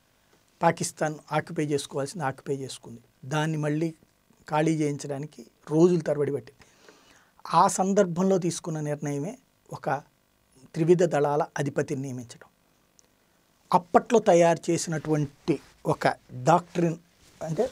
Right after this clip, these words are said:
ఒక విధానమైనటువంటి రూపకల్పనే ఆపరేషన్ కోల్డ్ స్టార్ అనేటువంటిది.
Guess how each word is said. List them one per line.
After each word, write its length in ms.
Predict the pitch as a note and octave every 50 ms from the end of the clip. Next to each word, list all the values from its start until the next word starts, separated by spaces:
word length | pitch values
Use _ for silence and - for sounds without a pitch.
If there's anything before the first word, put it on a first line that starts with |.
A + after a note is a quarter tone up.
| - -
ఒక 200 | - - D#3 C#3 - _ _ _ _ - _ _ _ -
విధానమైనటువంటి 1200 | D3 C#3+ C3 F3 D#3+ G3 G3+ G3 F#3 F3+ E3+ D#3+ D#3 D3+ - E3+ D#3 D3 C#3+ C#3+ - D3+ C#3+ - - -
రూపకల్పనే 800 | E3 E3+ F3+ E3+ F#3+ F3+ - D#3+ D3+ D3 - D3+ D#3+ A3+ C4+ B3+ - _ _ _ _ _ _ -
ఆపరేషన్ 540 | E3+ E3 E3+ - - F3+ F3 - - - E3
కోల్డ్ 380 | - - - F3 F3+ F3+ E3+
స్టార్ 360 | - - - - D3 C3+ C#3+ -
అనేటువంటిది. 500 | B2+ B2 C3 C#3 - C3 A#2 _ - _